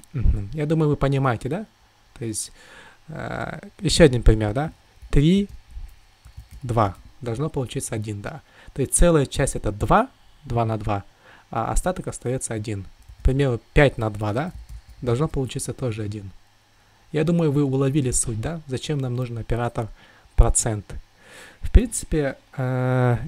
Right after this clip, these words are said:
это и была основная задача. Зачем вообще используется процент при определении четных и нечетных чисел? Допустим, мы хотим девяносто девять,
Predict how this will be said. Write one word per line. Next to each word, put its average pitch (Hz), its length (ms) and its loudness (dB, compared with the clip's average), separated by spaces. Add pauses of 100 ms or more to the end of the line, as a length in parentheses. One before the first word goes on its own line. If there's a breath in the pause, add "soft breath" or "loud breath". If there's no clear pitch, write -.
(140)
это 170 260 8
и 151 100 10
была 151 280 6
основная 120 280 -2
задача. 139 300 0
Зачем 190 200 -2
вообще 170 180 0
используется - 400 -2
процент 190 460 0 (420 loud breath)
при 147 160 10
определении 135 540 2
четных 147 440 -2
и 120 120 -2
нечетных 120 340 0
чисел? 104 340 -2 (200)
Допустим, 120 400 0
мы 131 80 -4
хотим 117 360 -2 (340 soft breath)
девяносто 123 400 0
девять, 190 340 0